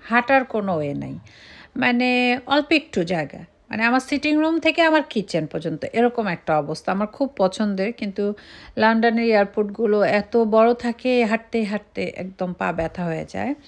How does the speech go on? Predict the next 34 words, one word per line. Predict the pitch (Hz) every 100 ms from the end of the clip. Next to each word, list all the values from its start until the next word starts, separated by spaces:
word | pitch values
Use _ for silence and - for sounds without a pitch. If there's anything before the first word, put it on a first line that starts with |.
| - - - - -
তো | 254
এখানে | 233 233 247 247
তো | 247
কেনার | - 247 226 220
মতো | 220 214
তেমন | 214 208 196 214
কিছুই | - 208 - 247 240
নেই, | 226 185 208 277 - _
উম, | - 165 170 170 170 -
মানে | - 180 175 175 190 - - - -
আয়ারল্যান্ডে | 233 254 277 294 302 320 320 320 311
কেনার | - 269 262
মতো | 247 247 247 240
তেমন | 233 202 170 160
কিছু | - - -
নেই, | 156
লন্ডনে | 196 214 226 226
যা | 214 208
আছে | 196 214
এখানে | 175 175 170 -
তা | 78
আছে। | - -
তারপর | - 240 240 277
আমার | 240 220
মনে | 202 196
হচ্ছিল | 208 - 202 190
যে | 190
একটু | 190 185
ম্যাগনেট | 175 175 185 185 180
এখানে | 170 185 180
পাই | - 160 160
কিনা, | 160 160 220 233
পেলাম | 196 170 160 160
না। | 165 269